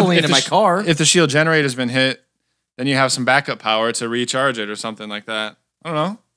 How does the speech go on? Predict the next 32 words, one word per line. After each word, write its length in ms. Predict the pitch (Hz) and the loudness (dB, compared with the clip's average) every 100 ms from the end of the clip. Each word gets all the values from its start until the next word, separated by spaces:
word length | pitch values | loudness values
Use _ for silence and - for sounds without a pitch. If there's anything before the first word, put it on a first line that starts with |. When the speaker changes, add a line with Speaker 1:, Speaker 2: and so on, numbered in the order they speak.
| _ _ _ _ _ | _ _ _ _ _
Speaker 2:
Gotta 140 | 147 | -4
be 80 | 147 | 2
Speaker 1:
God, 180 | 147 226 | 4 4
Speaker 2:
prepped. 40 | - | 2
Speaker 1:
this 140 | 269 | 2
is 100 | 392 | 0
so 300 | - 269 262 | 2 6 6
young 480 | 233 165 160 196 214 | 6 4 4 4 2
and 200 | - 165 | 0 -2
so 300 | - 180 196 - | 4 4 4 2
early 420 | 160 165 151 120 | 4 4 2 -2
in 300 | 113 139 127 | -2 -2 0
the, 280 | 113 104 95 _ _ _ _ - | -2 -2 -8 _ _ _ _ -4
so 140 | 175 | 2
they 140 | 170 | 2
just, 400 | 165 196 - - _ _ _ _ _ | 4 4 4 -6 _ _ _ _ _
"Hey, 180 | 160 175 | 2 4
there's 220 | 170 165 | 4 6
a 160 | 170 156 | 6 4
nineteen-year-old 720 | 151 165 185 175 175 170 151 | 2 0 -2 2 4 4 2
farmer 400 | - 156 160 160 | -2 0 2 0
kid 400 | 151 165 151 151 | 0 2 2 2
up. 220 | 156 156 151 | 4 2 4
We 60 | |
gotta 180 | 147 139 - | 0 0 -6
f-, 60 | 156 | -6
these 240 | 135 127 - | -4 -4 -6
f-, 140 | - 143 151 156 | 0 2 2 2
uh, 120 | 147 | 0
hire 360 | 156 160 160 | 2 2 2
these 140 | 160 151 | 0 0
people. 640 | 180 160 156 151 147 147 | 2 0 4 4 4 2